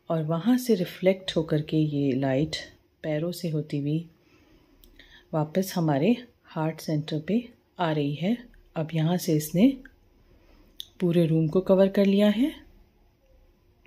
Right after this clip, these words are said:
पूरे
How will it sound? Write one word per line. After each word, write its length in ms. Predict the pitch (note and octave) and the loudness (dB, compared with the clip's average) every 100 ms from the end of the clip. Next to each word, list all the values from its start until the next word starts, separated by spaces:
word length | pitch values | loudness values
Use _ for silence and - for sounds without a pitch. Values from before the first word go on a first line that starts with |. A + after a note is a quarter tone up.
| _ _ _ _ _ _ _ _ _ _ _ _ - _ _ - - - _ - | _ _ _ _ _ _ _ _ _ _ _ _ -20 _ _ -20 -20 -20 _ -2
पूरे 480 | F#3+ F#3 F3+ D#3+ | 2 4 4 4